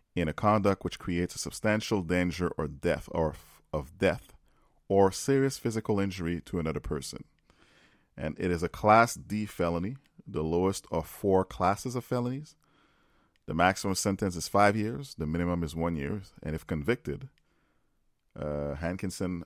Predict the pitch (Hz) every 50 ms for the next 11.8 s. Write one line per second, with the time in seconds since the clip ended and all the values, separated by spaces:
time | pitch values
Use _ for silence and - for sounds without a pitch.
0 | _ - - - 87 90 87 - - 87 82 78 - - - - 95 92 92 90
1 | 87 87 85 87 90 87 - 87 80 - 101 92 87 90 85 85 82 - - -
2 | - 80 - - - 131 143 139 - - - - - - - - - - _ _
3 | _ _ _ _ _ _ _ _ _ _ _ _ _ _ _ _ _ - - _
4 | _ _ _ _ _ _ _ - - - - - 85 78 - - - 95 85 80
5 | 76 73 - - - 80 76 73 78 73 - 82 80 80 80 - - 82 76 78
6 | 73 76 73 71 73 76 76 - - - 78 80 76 78 76 73 - - - 87
7 | 78 73 73 76 73 69 - - - - 85 80 78 78 76 71 71 76 90 90
8 | - - 98 95 - - _ - - - - - - - - - _ _ _ _
9 | _ _ _ - - 76 76 76 78 78 78 78 76 76 78 78 73 64 - 82
10 | 80 73 76 71 - - - 82 80 82 80 - - - - - - - - 87
11 | 80 78 78 76 - - - - 73 73 71 73 73 71 71